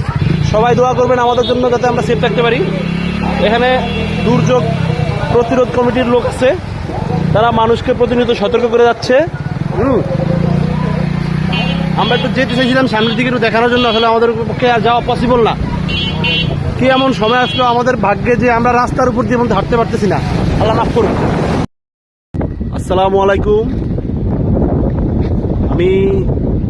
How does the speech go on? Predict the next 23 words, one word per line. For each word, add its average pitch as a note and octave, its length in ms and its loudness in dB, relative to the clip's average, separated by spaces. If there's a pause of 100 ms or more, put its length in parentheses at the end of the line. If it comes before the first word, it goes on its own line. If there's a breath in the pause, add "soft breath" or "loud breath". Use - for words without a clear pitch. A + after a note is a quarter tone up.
(480)
একদম F3+ 420 0
নদীর F3+ 260 0
পাড়ে F3+ 220 0
আসছি, - 360 0 (920)
নদীর F#3 240 0
পাড়ে A3 160 0
নাই E3 200 0 (120)
এখন, - 200 -2
আমি D#3+ 120 -2
নদী F3+ 180 0
থেকে - 160 0
অনেক G3 200 0
দূরে E3 180 0
আর C#3 80 -2
কি। - 160 -2 (500)
তারপর D3+ 180 -4
আমি F3+ 120 0
একটু F3+ 140 -2
দেখাতে F3 340 -2
চাইতেছি F#3+ 380 -2
যে F3 180 0
এখানে E3 340 -4
দেখেন, E3 340 0